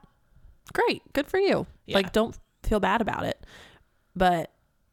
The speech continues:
Speaker 1: just know that's, but <laughs> newsflash, you're closing yourself off to a lot of people just by being a Christian. So, you know,
Speaker 2: Yeah.
Speaker 1: like, there are a lot of things you can, quote unquote,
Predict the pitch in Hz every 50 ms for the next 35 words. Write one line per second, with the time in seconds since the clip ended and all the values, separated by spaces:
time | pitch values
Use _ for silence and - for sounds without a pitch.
0 | - - 185 175 - 180 170 170 170 170 165 165 170 180 - - _ _ _ _
1 | _ _ _ _ _ _ _ - - 180 - - - - 220 220 - - - -
2 | - 226 - - - - - - - - - - - - 285 392 370 - - 165
3 | 165 170 196 - - - - - - - 320 - - 262 214 - 208 214 208 -
4 | - 214 - 220 220 - - 240 240 240 240 - - - 262 262 - 269 - -
5 | 285 285 - 285 277 302 302 320 320 - - - 180 - - - - - 113 -
6 | - - 202 - - - 220 214 208 208 196 202 214 233 277 294 339 403 508 539
7 | 466 339 285 262 226 175 - - - - - - - - _ - - 339 415 392
8 | 330 233 220 240 269 254 226 - 214 196 190 180 - 202 208 - 196 165 156 143
9 | - - 208 190 180 175 - 185 170 - - _